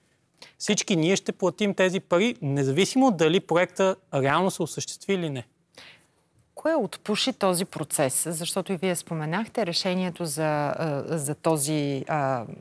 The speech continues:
Speaker 2: договор днес беше взето малко по-рано.
Speaker 1: Да, а, Народното събрание взе това решение. Мисля, че част от причината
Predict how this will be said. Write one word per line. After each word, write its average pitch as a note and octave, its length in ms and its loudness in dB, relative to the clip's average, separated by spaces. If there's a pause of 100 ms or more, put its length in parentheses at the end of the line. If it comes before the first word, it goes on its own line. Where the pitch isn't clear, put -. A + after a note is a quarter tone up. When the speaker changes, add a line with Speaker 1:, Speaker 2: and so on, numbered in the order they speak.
(160)
Speaker 2:
договор C#3 560 -2
днес G3 340 -2
беше - 280 -4
взето E3+ 440 -2
малко E3 380 -6
по-рано. C3+ 580 -6 (1160)
Speaker 1:
Да, A#3 340 4 (120)
а, D#3+ 180 0
Народното F3 500 2
събрание F#3+ 440 4
взе B2+ 180 0
това B2+ 200 -2
решение. A3 560 -2 (420)
Мисля, F#3+ 200 2
че E3 420 4
част F3+ 220 2
от - 60 -18
причината E3 880 2